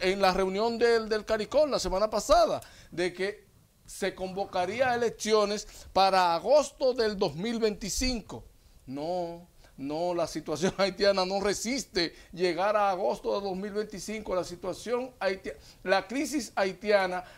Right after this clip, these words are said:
requiere una solución urgente ya, ahora.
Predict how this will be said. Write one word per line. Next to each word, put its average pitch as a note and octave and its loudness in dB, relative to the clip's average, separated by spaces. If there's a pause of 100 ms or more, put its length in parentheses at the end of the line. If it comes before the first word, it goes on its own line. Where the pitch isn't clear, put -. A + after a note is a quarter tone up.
requiere F#3+ 0 (160)
una F#3+ 0
solución G3+ -4
urgente G3 -4
ya, F3+ -2
ahora. E3+ 4